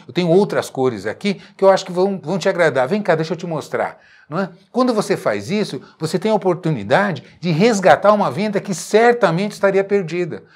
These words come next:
Ou, se for o caso do modelo, "Ah, eu não gostei desse modelo, ah, esse modelo não me agradou muito." Ou, enfim, o cliente, quando ele verbaliza, por quê? Você tirou toda a pressão dele,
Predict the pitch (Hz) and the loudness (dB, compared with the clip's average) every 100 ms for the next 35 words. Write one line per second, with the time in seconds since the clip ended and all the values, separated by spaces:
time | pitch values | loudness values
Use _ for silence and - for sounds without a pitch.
0 | - 214 196 165 - 185 180 160 175 135 | 0 2 2 0 0 4 6 6 4 2
1 | 156 117 95 180 214 247 214 196 160 185 | 0 -2 0 2 4 4 2 0 0 -2
2 | 165 156 110 120 190 233 226 170 185 170 | -4 -8 -8 -6 -4 -2 -2 -4 -4 -2
3 | 180 170 165 151 135 127 104 123 185 196 | -2 0 -2 0 0 -2 -4 -4 -4 -4
4 | 165 110 - - - 160 170 170 - - | -6 -12 -14 -20 -6 4 4 4 -4 -8
5 | 262 214 180 131 - 196 208 220 214 - | -6 -2 -2 -2 -6 -6 -2 -2 -2 0
6 | 208 196 170 139 220 180 123 135 220 202 | 2 2 2 2 2 4 2 2 -2 -2
7 | 208 226 180 160 185 247 254 254 233 208 | -4 -4 -2 -2 -4 -6 -4 -2 0 0
8 | 175 156 - 117 113 208 226 113 | 0 -2 -4 -6 -4 -2 -2 -4